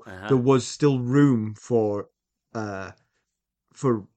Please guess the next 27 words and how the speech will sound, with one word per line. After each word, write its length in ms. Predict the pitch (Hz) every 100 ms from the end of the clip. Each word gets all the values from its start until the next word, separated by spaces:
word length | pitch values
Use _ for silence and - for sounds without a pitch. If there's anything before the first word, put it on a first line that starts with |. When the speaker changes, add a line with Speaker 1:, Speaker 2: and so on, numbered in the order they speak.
| _ _ _ _ _
Speaker 2:
you 300 | 110 123 135
know, 260 | 113 101 -
for 240 | _ 131 127
him 200 | 139 131 -
to 140 | 123
improve. 640 | 110 - 139 107 82 - _ _ _ _ -
But 180 | 135 135
we, 80 |
Speaker 1:
Right. 180 | 147 147 143 131
Speaker 2:
we 140 | 139 143
said 240 | - 185
at 80 | 143
the 80 | 113
time 720 | - - 175 123 98 92 - _ _
that 160 | 123 120
given 240 | 156 160
the 80 | 131
environment 640 | 113 127 135 143 120 95
he 100 | 107
was 200 | 101 95
in, 120 | 95
there 100 | 95
was 140 | 107 110
no 180 | 127 110
hope 380 | - 147 131
of 140 | - -
that, 340 | - 62 _